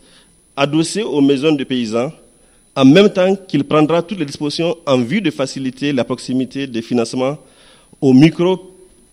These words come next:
euh, aux micro, petites et, et moyennes entreprises, aux micro, petites et moyennes industries à travers le fonds d'investissement pour la sécurité alimentaire et nutritionnelle. Dans la même logique, pour mieux asseoir les bases d'une véritable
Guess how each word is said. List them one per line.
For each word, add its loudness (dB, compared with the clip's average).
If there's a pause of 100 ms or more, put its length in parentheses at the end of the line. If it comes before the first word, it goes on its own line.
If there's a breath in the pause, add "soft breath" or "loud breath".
(960)
euh, 0
aux 0
micro, 2
petites -10
et, -2 (140)
et -4
moyennes 2
entreprises, -8 (640 soft breath)
aux 0
micro, 4
petites -12
et -2
moyennes 4
industries -4 (120)
à -8
travers -2
le 0
fonds 0
d'investissement 0 (420 soft breath)
pour -4
la 0
sécurité -8
alimentaire -2 (400)
et -6
nutritionnelle. -2 (1300 soft breath)
Dans 0
la 4
même 6
logique, -2 (680 soft breath)
pour -2
mieux 4
asseoir 0
les 2
bases 2
d'une 0
véritable -4